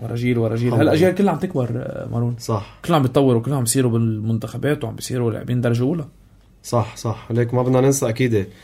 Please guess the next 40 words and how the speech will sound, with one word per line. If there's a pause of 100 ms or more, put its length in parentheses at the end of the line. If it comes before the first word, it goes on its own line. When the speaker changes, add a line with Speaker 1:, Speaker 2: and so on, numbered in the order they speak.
(360)
Speaker 2:
لعيبة
درجة
أولى،
لعيبة
منتخبات
إن
كان
بالناشئين،
وحتى
في
عندك
لعيبة
كتير،
آه،
مثل
ما
بتعرف (420)
إن
كان
بالبنات
وقتها
كانت
عم
مرن
بنات
أو
حتى
بالشباب
عم
تطلع
ل-،
لبرات
لبنان، (640)
وهيدا
بحملك
بيعطي،
يعني
بحملك
مسؤولية
أكبر،